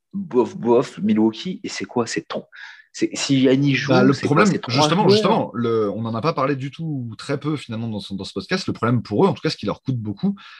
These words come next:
Speaker 2: c'est la blessure de Dante DiVincenzo, qui était un joueur très important, c'était un titulaire, hein, on
Speaker 1: Tout
Speaker 2: ne faut
Speaker 1: à
Speaker 2: pas
Speaker 1: fait.
Speaker 2: l'oublier,
Speaker 1: Tout
Speaker 2: et
Speaker 1: à
Speaker 2: qui
Speaker 1: fait.
Speaker 2: effectivement qui fait que leur rotation de fait est extrêmement réduite en fait. Avec
Speaker 1: Ouais.
Speaker 2: lui en plus, ça allait à peu près, ils pouvaient compter sur huit joueurs, quoi. Là, sept,
Speaker 1: Ouais.
Speaker 2: c'est un peu short, quoi.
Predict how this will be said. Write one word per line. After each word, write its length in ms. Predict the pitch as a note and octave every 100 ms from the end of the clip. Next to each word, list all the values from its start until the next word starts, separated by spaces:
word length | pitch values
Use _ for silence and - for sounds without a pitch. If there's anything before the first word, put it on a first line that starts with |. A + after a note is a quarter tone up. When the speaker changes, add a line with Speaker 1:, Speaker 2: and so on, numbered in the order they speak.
| -
Speaker 2:
c'est 140 | -
la 80 | G#2+
blessure 260 | G#2+ G#2
de 80 | C#3
Dante 260 | A#2+ A#2 A#2
DiVincenzo, 580 | G#2+ F#2+ F2 G2 A2+ F#3+
qui 80 |
était 100 | G#2
un 80 | F#2
joueur 160 | F#2+ G2
très 180 | - G2
important, 300 | F#2+ - G#2
c'était 140 | F2
un 20 |
titulaire, 420 | E2 F2 F#2+ F3
hein, 140 | D3 B2+
on 60 | G2
Speaker 1:
Tout 100 | F#2+
Speaker 2:
ne 60 |
faut 80 | A#2+
Speaker 1:
à 40 |
Speaker 2:
pas 80 | G2+
Speaker 1:
fait. 60 | G2+
Speaker 2:
l'oublier, 320 | F#2+ A2+ F3+
Speaker 1:
Tout 300 | - - F3
Speaker 2:
et 100 | -
Speaker 1:
à 20 | A#2+
Speaker 2:
qui 120 | -
Speaker 1:
fait. 60 |
Speaker 2:
effectivement 460 | C3+ C3 - C#3 D3
qui 140 | -
fait 260 | A#2 - C#3
que 80 | C#3+
leur 140 | A2
rotation 420 | G#2+ A2 G#2+ F#3
de 160 | C#3+ A#2+
fait 340 | G#2+ F#3+ F#3+ -
est 120 | A2
extrêmement 420 | G#2 - A2 A#2
réduite 260 | A#2+ A#2+ G#2
en 80 | F#2
fait. 220 | - - - - - -
Avec 260 | B2+ C#3+
Speaker 1:
Ouais. 40 | C#3+
Speaker 2:
lui 80 | D3
en 80 | C3
plus, 280 | D#3 A3+ -
ça 240 | - D3
allait 140 | C3
à 80 | C#3+
peu 80 | B2+
près, 220 | - G3
ils 100 | G3
pouvaient 160 | A#2+ C3+
compter 240 | B2+ D3
sur 240 | D#3 D#3 C3
huit 220 | C3 D3
joueurs, 340 | A#2 A2 G#2+
quoi. 160 | - E2 - - -
Là, 200 | - C3
sept, 320 | F3 - F3+ G3
Speaker 1:
Ouais. 60 | -
Speaker 2:
c'est 100 | G2+
un 80 | G2+
peu 100 | C3+
short, 260 | G#2 -
quoi. 160 | -